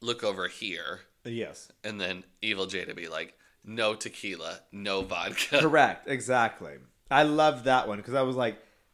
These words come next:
Speaker 2: "That's funny," 'cause she owned that, that video. She was like, "Absolutely, like, always, like, tequila, vodka,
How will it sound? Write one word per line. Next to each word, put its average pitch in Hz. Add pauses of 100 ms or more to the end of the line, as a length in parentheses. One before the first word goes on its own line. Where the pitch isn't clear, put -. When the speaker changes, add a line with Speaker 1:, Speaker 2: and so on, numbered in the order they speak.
(160)
Speaker 2:
"That's 131
funny," 113
'cause 110
she -
owned 160
that, 127 (120)
that 120
video. 127
She 131
was 123
like, 117
"Absolutely, 123
like, 90 (480)
always, 139
like, 117
tequila, 156
vodka, 110